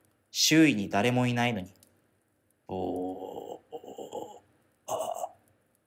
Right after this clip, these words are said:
ー」と声なんだけど、言葉じゃないとわかる音が、後ろから聞こえてきた。感覚的に、「ああ、あれが喋ってる」と思い、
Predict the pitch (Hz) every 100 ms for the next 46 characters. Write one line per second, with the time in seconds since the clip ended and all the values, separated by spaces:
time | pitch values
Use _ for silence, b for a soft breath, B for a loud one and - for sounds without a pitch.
0 | _ _ _ _ _ _ - 165 - 190
1 | 147 110 104 - 110 - _ _ _ _
2 | _ - - 165 180 113 110 123 107 92
3 | 127 113 90 98 101 - _ _ _ _
4 | _ _ _ _ - 110 110 107 104 98
5 | - 90 92 - - - - _ _ _
6 | _ _ _ _ - 180 180 190 185 175
7 | 175 175 175 - _ _ _ _ _ _
8 | _ _ 92 104 117 104 - - _ _
9 | _ _ _ _ 107 110 110 - 110 107
10 | - - - _ _ _ _ _ _ _
11 | _ _ - 160 110 113 101